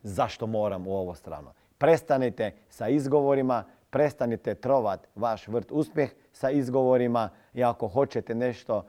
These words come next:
kao što je rekao Jim Rohn, Jim Rohn, naći ćete put. Džingis Khan je rekao,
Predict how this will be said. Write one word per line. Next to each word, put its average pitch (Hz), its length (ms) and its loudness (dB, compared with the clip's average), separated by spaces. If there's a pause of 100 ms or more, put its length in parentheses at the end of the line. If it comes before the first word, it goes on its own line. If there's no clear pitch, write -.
(180)
kao 117 160 -6
što - 140 -4
je 120 80 4
rekao 117 260 0
Jim 110 280 -2
Rohn, 110 220 -2 (420)
Jim 107 280 -4
Rohn, 107 280 -4 (160)
naći 101 540 -6
ćete 95 420 -14 (300)
put. 110 300 0 (320)
Džingis 120 400 -2
Khan 131 220 0
je 127 80 2
rekao, 120 400 0